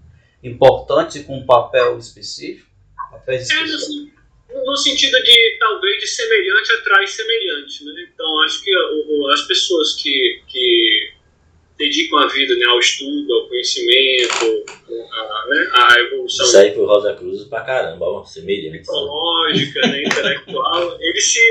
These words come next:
Speaker 2: eles vão se, tendem a se agregar, né? Assim como, como, como qualquer, por exemplo, quem gosta de futebol também tem de se, a, de se agregar.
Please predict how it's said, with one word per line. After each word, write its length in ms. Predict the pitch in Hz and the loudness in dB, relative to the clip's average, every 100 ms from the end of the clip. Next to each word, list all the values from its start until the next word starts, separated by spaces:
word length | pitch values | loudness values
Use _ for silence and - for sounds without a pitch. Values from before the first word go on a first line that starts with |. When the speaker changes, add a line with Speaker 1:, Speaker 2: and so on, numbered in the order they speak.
| 415 | 2
Speaker 2:
eles 320 | 339 392 - | -4 -6 -6
vão 180 | 349 403 | -8 -6
se, 200 | 415 - 466 453 - - _ _ - | -8 -6 0 2 2 -4 _ _ -6
tendem 300 | 415 220 226 | -4 0 2
a 80 | 226 | 2
se 180 | - 233 | 4 2
agregar, 640 | 233 262 254 180 160 165 | 4 4 4 0 0 -2
né? 80 | 180 190 - | -8 -4 0
Assim 300 | - 349 311 | 0 0 0
como, 640 | 370 370 370 539 539 - _ _ _ - | 2 4 4 4 -2 -10 _ _ _ -8
como, 280 | 466 - - | -6 -6 -10
como 220 | 466 466 466 | -8 -6 -4
qualquer, 220 | 453 226 | -4 -2
por 80 | 220 | -2
exemplo, 240 | 175 147 | -2 -4
quem 160 | 220 208 | -6 0
gosta 300 | 196 185 - | 2 2 0
de 200 | 185 170 | -2 -2
futebol 520 | - - - 151 - - | -2 -4 0 2 0 -4
também 300 | - 226 294 | -6 -4 -2
tem 160 | 294 | -4
de 60 | 277 | -4
se, 100 | - | -6
a, 220 | - - | 0 2
de 80 | - | 2
se 80 | 143 | 0
agregar. 580 | 117 120 117 110 - | 2 2 2 -2 -4